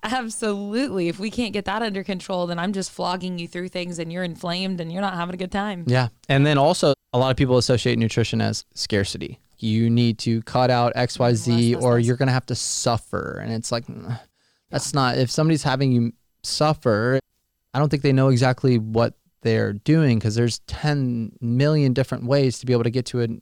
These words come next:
Speaker 2: desired result, but it's more of understanding exactly what has the least resistance to whoever you are talking to or working with at that
Speaker 1: Yeah,
Speaker 2: time.
Speaker 1: we need to make this digestible, something that you can actually apply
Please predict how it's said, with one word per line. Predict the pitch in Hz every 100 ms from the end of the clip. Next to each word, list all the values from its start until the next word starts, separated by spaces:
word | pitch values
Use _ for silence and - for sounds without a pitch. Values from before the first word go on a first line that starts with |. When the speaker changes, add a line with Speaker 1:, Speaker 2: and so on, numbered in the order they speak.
| _ _
Speaker 2:
desired | 139 127 117 117
result, | 113 107 175 131 104 - -
but | 120
it's | 113 -
more | 127 127
of | 117
understanding | 117 113 - 113 110
exactly | 107 104 - 104 - _ _
what | 131 139
has | 160 151
the | 139
least | 135 131
resistance | 127 117 143 - 123 -
to | - 139 123 117
whoever | - 127 131 127 117
you | 110 113 113
are | 110
talking | 107 113 110
to | 101
or | 98
working | 104 107
with | 98 107
at | - 98
that | 190
Speaker 1:
Yeah, | 262 214
Speaker 2:
time. | 175
Speaker 1:
we | 196
need | 208 208
to | 185
make | 185 196 -
this | - 170 196 -
digestible, | - 170 165 175 220 - 165 170 - 190
something | 214 180 170 180
that | 170
you | - 175
can | 185
actually | 165 170 175 156
apply | 147 202 196 165